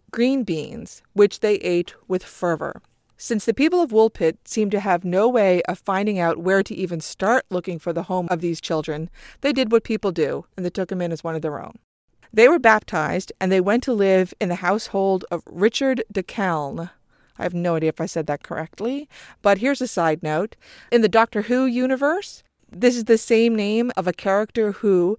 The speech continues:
according to tardis dot fandom dot com, was a twelfth century English squire who was responsible for the villages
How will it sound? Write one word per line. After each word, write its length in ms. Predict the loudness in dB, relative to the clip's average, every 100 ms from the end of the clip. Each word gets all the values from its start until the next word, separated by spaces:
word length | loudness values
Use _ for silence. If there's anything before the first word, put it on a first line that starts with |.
| -6 -12
according 440 | -8 -2 2 4 2
to 160 | -2 -6
tardis 500 | -2 0 2 0 -2
dot 200 | -2 -2
fandom 360 | -4 -2 -2 0
dot 200 | -2 -2
com, 480 | -4 -2 -2 -6 -10 -18 -14 -8
was 140 | -4
a 80 | -4
twelfth 360 | 0 0 0
century 500 | 0 -2 -2 -2 -2 -2
English 300 | -4 -4 -4
squire 580 | -4 -2 -2 0 -4 -6 _ _ -20 _ 0
who 160 | 4
was 200 | 4 4
responsible 640 | -4 -2 -2 0 0 0 0
for 140 | 0
the 100 | -2
villages 580 | 0 0 0 0 -2